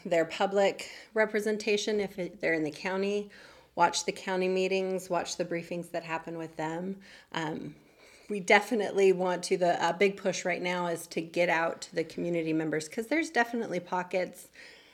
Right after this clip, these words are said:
business, individual, at home, entrepreneurial efforts, um, that, that we don't hit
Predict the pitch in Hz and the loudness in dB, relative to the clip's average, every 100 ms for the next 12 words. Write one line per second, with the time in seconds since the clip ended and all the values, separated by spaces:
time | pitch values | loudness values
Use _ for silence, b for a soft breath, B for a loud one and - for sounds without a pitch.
0 | B - 208 208 208 202 196 180 180 180 | B 4 6 6 0 2 0 2 0 0
1 | 185 175 175 175 175 B B B B 180 | 2 4 4 2 -4 B B B B 6
2 | 190 180 196 190 190 190 190 - 190 - | 6 4 2 4 4 4 2 0 -4 -4
3 | - 185 180 180 180 175 175 170 - 175 | -4 0 2 2 2 2 2 -2 0 0
4 | 170 170 - - 175 170 156 143 151 - | 0 -2 -10 -4 -2 -2 -4 -6 -8 -20
5 | - - 160 - - - 139 147 190 185 | -6 2 2 2 -8 -2 -2 0 0 2
6 | 170 156 - 180 | 0 -4 -2 -2